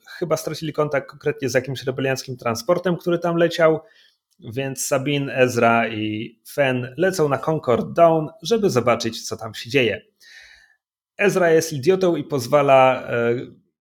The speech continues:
Fenowi uciec po drodze, ale daleko nie ucieka, to znaczy po wylądowaniu Ezra i Sabine się ocykają i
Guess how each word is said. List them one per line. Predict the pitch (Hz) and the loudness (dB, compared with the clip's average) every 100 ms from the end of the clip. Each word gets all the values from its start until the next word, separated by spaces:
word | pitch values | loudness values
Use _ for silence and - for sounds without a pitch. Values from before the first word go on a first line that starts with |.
| _ _ _ - - | _ _ _ -18 -4
Fenowi | 139 131 113 113 120 | -2 0 0 -2 -4
uciec | 131 131 127 - | -2 0 0 -2
po | - 120 | -6 -2
drodze, | 139 180 175 202 202 - _ _ _ _ _ _ _ _ _ _ _ | 0 0 0 -2 -4 -12 _ _ _ _ _ _ _ _ _ _ _
ale | 135 139 135 | 0 2 2
daleko | 143 147 147 | 2 2 0
nie | 143 131 | 0 0
ucieka, | 127 127 160 156 143 | 0 0 -2 2 0
to | 131 | 0
znaczy | 113 127 127 135 | -4 -4 -2 -2
po | 127 143 | 0 -2
wylądowaniu | 135 131 127 123 143 135 127 131 131 - | 0 0 0 2 2 2 0 0 -2 -2
Ezra | 147 117 135 123 | -2 2 4 4
i | 123 123 | 0 -4
Sabine | 139 123 131 127 | -4 0 0 0
się | 131 | 0
ocykają | 135 - 131 147 139 131 131 127 | -2 -2 -2 2 4 4 2 0
i | - 117 120 156 | -6 -6 -6 -10